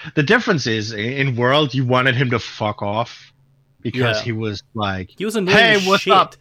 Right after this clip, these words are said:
Speaker 2: Dropping his
Speaker 1: I'm
Speaker 2: shit bombs
Speaker 1: blowing
Speaker 2: everywhere.
Speaker 1: Yeah, I'm blowing shit up all over the place." But see, the difference is now that you can ride the monsters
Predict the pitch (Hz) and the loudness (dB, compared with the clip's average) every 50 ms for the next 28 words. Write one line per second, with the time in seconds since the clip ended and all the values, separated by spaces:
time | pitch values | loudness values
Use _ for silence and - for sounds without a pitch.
0 | _ _ _ - 143 131 135 208 214 247 247 208 202 - - - 180 190 165 - | _ _ _ -14 -4 4 6 6 6 6 6 2 2 2 4 4 4 4 4 2
1 | - - 165 147 139 127 135 131 127 131 123 120 120 117 117 - - _ _ _ | 2 4 4 6 6 4 2 0 0 0 -2 -2 -2 -4 -6 -8 -12 _ _ _
2 | _ _ _ _ - 165 165 185 196 196 208 202 185 202 208 202 190 165 - - | _ _ _ _ -8 -4 0 2 4 4 4 4 4 2 2 2 2 -2 -4 -4
3 | - 196 190 185 180 180 185 _ - 180 180 185 190 185 180 170 165 151 131 - | -2 0 2 2 2 0 -2 _ -6 -2 0 0 0 0 -2 -6 -8 -10 -10 -8
4 | 165 143 120 113 - - _ _ _ _ _ _ _ 180 151 - 160 151 151 143 | -6 -6 -6 -6 -10 -14 _ _ _ _ _ _ _ -16 -10 -6 -4 -4 -2 0
5 | 165 190 185 190 170 147 123 120 127 120 117 - 113 120 131 143 151 151 156 151 | -2 -2 -2 -2 -6 -6 -6 -6 -8 -8 -8 -8 -6 -2 0 4 4 4 4 2
6 | 156 131 123 131 117 - 117 110 98 107 113 117 120 120 117 - 135 123 113 117 | 0 -4 -4 -6 -6 -4 -6 -6 -4 -2 0 0 0 0 -2 -4 -4 -2 -2 -4
7 | 123 131 - - 180 175 185 180 - - - - | -4 -6 -8 -8 -8 -8 -8 -8 -12 -16 -20 -20